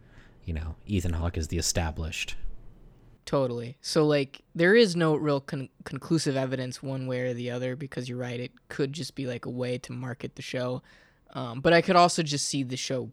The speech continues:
Speaker 2: being that.
Speaker 1: Yeah.
Speaker 2: Because that's, like, a creative liberty that it could take separating it from the novel. And I don't, I don't have, like, a lot of familiarity with the novel, so I don't really know in, uh, the printed page how much it leans one way or the other.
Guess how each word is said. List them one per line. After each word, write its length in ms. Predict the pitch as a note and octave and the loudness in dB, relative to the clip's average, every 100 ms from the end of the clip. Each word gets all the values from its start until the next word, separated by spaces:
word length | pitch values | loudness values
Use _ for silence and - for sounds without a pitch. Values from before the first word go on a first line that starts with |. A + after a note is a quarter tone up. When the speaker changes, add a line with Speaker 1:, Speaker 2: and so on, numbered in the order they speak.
| _ | _
Speaker 2:
being 480 | B2+ B2 A#2 A2+ A#2 - - - | -6 -6 -6 -12 -18 -20 -20 -10
that. 320 | A#2+ G#2 - - - | -8 -8 -12 -16 -8
Speaker 1:
Yeah. 200 | E2+ - | -8 -6
Speaker 2:
Because 540 | D3+ C3 B2+ A2+ - - | -4 -4 -4 -6 -10 -10
that's, 340 | C#3+ B2 - B2 | -6 -6 -4 -6
like, 160 | A#2+ | -6
a 80 | C3 | -8
creative 460 | - A#2 A2+ A#2 A#2+ | -8 -10 -10 -10 -10
liberty 340 | A#2 A2+ A#2 - | -10 -10 -12 -14
that 140 | G2 _ _ | -16 _ _
it 180 | D3+ - | -14 -10
could 200 | - - | -10 -10
take 200 | - G#2 _ | -12 -14 _
separating 480 | - A#2+ - A2 A2 | -14 -12 -10 -12 -12
it 100 | - | -16
from 140 | - | -16
the 60 | A2 | -14
novel. 340 | A2 G#2+ A#2+ - - - | -14 -14 -16 -16 -12 2
And 100 | G#3 | 6
I 80 | G#3+ | 6
don't, 160 | G3+ - | 4 2
I 80 | E3+ | 0
don't 160 | F3 | 0
have, 180 | E3 C#3+ | -2 -2
like, 200 | C#3 C3 | -4 -6
a 40 | |
lot 160 | C3 B2 | -8 -10
of 80 | A#2+ | -10
familiarity 440 | C#3 B2 A#2+ A#2+ | -10 -8 -8 -8
with 120 | B2 - _ | -10 -14 _
the 40 | C#3 | -12
novel, 220 | A#2 C3 | -8 -6
so 140 | - D#3 | 2 2
I 20 | |
don't 140 | D#3+ | 4
really 160 | D3+ C#3 | 0 -2
know 360 | C3 B2+ B2 - - - _ _ _ _ _ _ _ | -4 -6 -8 -12 -20 -20 _ _ _ _ _ _ _
in, 420 | D3 C#3+ C3+ C3 - _ - - - _ C3 | -4 -2 -4 -8 -12 _ -20 -20 -20 _ -8
uh, 180 | A#2+ | -8
the 80 | - | -8
printed 380 | - E3 D3 C3+ | -4 -2 -2 -4
page 340 | - C3 B2+ | -4 -2 -2
how 100 | C#3 | -6
much 240 | B2+ B2 - | -8 -8 -8
it 160 | G#2+ | -8
leans 340 | A#2 C3 D3+ D#3+ | -8 -6 -6 -4
one 180 | F#3 F3+ | -4 -2
way 160 | F3+ | -2
or 40 | F3+ | -2
the 140 | F3+ | -2
other. 280 | F3+ F#3+ | -2 -4